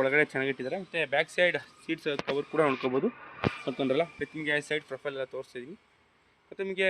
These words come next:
ಬ್ಯಾಕ್ ಸೈಡ್ ಪ್ರೊಫೈಲ್ ಕೂಡ ನೋಡ್ಕೋಬೋದು ನೀವು. ಇದು ಬಂದು ಐ ಟ್ವೆಂಟಿ ಸ್ಪೋರ್ಟ್ಸ್ ಇದು. ಮತ್ತೆ ಕ್ರೆಡ್-, ಕ್ರೆಡಿ ಎಂಜಿನ್ ಇದೆ ಈ ಕಡೆ ಬಂದು, ನೋಡ್ಕೊಂಡ್ರಲ್ಲ. ಇದು ನಿಮಗೆ ಟೈ-, ಟೈರ್ಸ್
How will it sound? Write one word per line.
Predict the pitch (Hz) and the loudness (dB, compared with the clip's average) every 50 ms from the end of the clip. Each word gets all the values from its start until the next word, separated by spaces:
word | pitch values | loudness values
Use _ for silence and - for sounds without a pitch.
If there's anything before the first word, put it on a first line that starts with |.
| 170 143 | 2 2
ಬ್ಯಾಕ್ | 151 160 160 - - | 2 0 0 0 -2
ಸೈಡ್ | 180 165 165 - - | -2 -2 -2 -4 -6
ಪ್ರೊಫೈಲ್ | - - 160 160 - 160 | -8 -6 -6 -6 -6 -6
ಕೂಡ | 160 156 147 | -6 -4 -4
ನೋಡ್ಕೋಬೋದು | 143 135 - 143 135 139 135 139 139 | -6 -4 -6 -4 -4 -4 -4 -4 -6
ನೀವು. | 156 196 - - 143 139 | -6 -6 -8 -6 -6 -4
ಇದು | - 175 226 | 0 2 6
ಬಂದು | 226 214 196 165 | 8 10 10 10
ಐ | 170 - | 8 8
ಟ್ವೆಂಟಿ | - 185 180 185 180 160 - | 4 0 2 0 -2 -2 -2
ಸ್ಪೋರ್ಟ್ಸ್ | - 156 156 156 - 147 131 | -2 -2 -2 -2 -2 -8 -8
ಇದು. | 151 214 - _ _ _ _ _ _ _ _ - | -8 -10 -10 _ _ _ _ _ _ _ _ -14
ಮತ್ತೆ | 143 147 156 - | -10 -10 -6 -4
ಕ್ರೆಡ್-, | 160 165 151 - - - - - - | -4 -6 -6 -8 -20 -20 -20 -20 -12
ಕ್ರೆಡಿ | - 151 160 160 175 175 165 151 135 143 | -6 -6 -4 -2 0 0 0 0 0 -2
ಎಂಜಿನ್ | 147 147 143 147 135 127 | -2 -4 -6 -8 -6 -6
ಇದೆ | 131 131 | -6 -6
ಈ | 127 | -6
ಕಡೆ | - 135 135 123 131 | -6 -8 -8 -6 -8
ಬಂದು, | 131 139 175 180 | -10 -10 -10 -10
ನೋಡ್ಕೊಂಡ್ರಲ್ಲ. | 151 - 139 127 127 127 156 185 190 - - - - - - - | -10 -10 -10 -8 -6 -6 -6 -6 -8 -12 -20 -20 -20 -20 -18 -14
ಇದು | - 156 | -10 -8
ನಿಮಗೆ | 180 185 170 160 | -8 -8 -2 2
ಟೈ-, | 175 170 170 170 | 4 6 6 6
ಟೈರ್ಸ್ | 180 185 185 - | 6 2 2 0